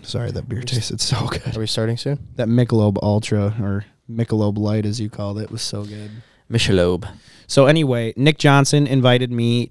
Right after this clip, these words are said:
Speaker 1: to guide with him as a volunteer for the Horse and Hunt Club out of Prior Lake. And what they do is they do this youth waterfowl organization is what it's called, I'm pretty sure, where they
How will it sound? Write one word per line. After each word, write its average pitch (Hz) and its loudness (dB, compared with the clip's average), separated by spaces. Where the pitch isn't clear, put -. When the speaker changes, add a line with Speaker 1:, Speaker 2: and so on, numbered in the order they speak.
Speaker 1:
to 113 -2
guide 120 0
with 123 -2
him 107 0
as 110 0
a 110 2
volunteer 113 2
for 139 6
the 123 6
Horse 127 4
and 139 6
Hunt 151 2
Club 104 -2
out 120 2
of 107 -2
Prior 113 0
Lake. 117 2
And 117 0
what 127 2
they 143 6
do 123 2
is 113 -2
they 120 2
do 120 0
this 113 0
youth 120 -2
waterfowl 127 6
organization 117 2
is 110 -2
what 117 0
it's 110 -4
called, 110 -2
I'm 110 -4
pretty 107 -6
sure, 110 -6
where 117 0
they 131 4